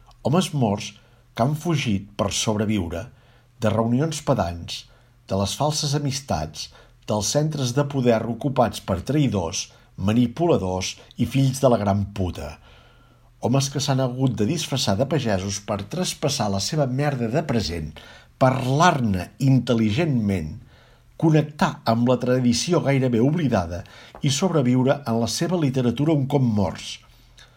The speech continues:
Perquè amb tot aquest panorama, a més, han fet literatura. Literatura catalana.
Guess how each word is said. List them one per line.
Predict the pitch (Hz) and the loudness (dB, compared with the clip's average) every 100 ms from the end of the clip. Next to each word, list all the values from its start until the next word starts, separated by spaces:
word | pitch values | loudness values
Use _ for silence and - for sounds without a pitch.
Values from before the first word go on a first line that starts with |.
| _ _ _ - - | _ _ _ -12 -6
Perquè | - 143 - - _ _ 131 | -2 -2 -2 -16 _ _ 2
amb | 120 117 | 2 2
tot | 202 202 226 | 0 0 0
aquest | 175 - | 0 0
panorama, | 113 95 98 143 95 87 - | -2 0 2 0 0 -6 -6
a | - 120 | 0 2
més, | 135 92 98 - - _ _ _ - | 2 0 -4 -10 -14 _ _ _ -6
han | 123 147 139 | 0 0 0
fet | - - 190 190 95 | -4 2 2 2 -4
literatura. | 95 92 85 82 87 85 76 - - - _ _ _ _ _ _ _ _ - - | -2 -2 -4 -4 -6 -6 -8 -14 -20 -20 _ _ _ _ _ _ _ _ -16 -2
Literatura | 131 127 120 131 120 - 175 196 190 | 2 2 4 4 4 2 2 4 2
catalana. | - 135 117 120 110 73 | 0 0 2 0 -2 -6